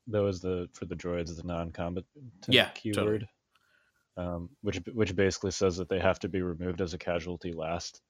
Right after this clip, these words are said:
Speaker 1: excluding the unit leader. So, you know, you'll be potentially forced to remove the flamethrower before you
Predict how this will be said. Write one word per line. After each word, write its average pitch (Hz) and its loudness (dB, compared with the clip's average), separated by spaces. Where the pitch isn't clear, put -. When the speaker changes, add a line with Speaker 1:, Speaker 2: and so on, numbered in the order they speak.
Speaker 1:
excluding 85 -6
the 85 -10
unit 85 -8
leader. 98 -6
So, 85 0
you 98 -6
know, 82 -4
you'll 95 0
be 87 -2
potentially 90 -2
forced - -4
to 90 -4
remove 85 -6
the 82 -20
flamethrower 85 -8
before 87 -8
you 85 -10